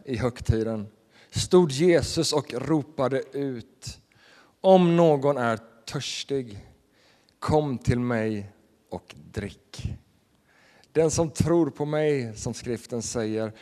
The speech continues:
ur hans och hennes innersta ska strömmar av levande vatten flyta fram." Detta sade han om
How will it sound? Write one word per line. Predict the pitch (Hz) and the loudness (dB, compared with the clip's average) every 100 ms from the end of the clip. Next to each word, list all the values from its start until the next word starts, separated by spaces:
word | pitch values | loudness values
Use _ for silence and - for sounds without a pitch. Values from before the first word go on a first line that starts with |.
| - _ - | -20 _ -6
ur | 123 | -4
hans | 123 135 143 131 - - - | -2 -2 -2 -4 -6 -8 -10
och | - | -8
hennes | 110 123 117 107 | -4 -2 -4 -6
innersta | 101 117 110 101 - 101 104 - - - | -8 -6 -6 -6 -8 -10 -10 -18 -20 -20
ska | - 123 | -6 0
strömmar | - - - 175 180 151 143 156 143 110 - | 2 2 4 6 6 4 2 2 2 0 -6
av | 117 117 127 | -4 -4 -2
levande | 139 143 120 113 113 113 | 0 0 0 -2 -4 -4
vatten | 131 123 - - 110 104 - | -4 -6 -10 -8 -6 -6 -10
flyta | - 113 101 107 | -10 -8 -6 -10
fram." | - 104 101 110 _ _ _ _ _ - - _ - | -8 -10 -10 -12 _ _ _ _ _ -20 -20 _ 0
Detta | 175 185 | 2 2
sade | 151 165 151 147 | 2 4 6 6
han | 135 | 2
om | 135 | 0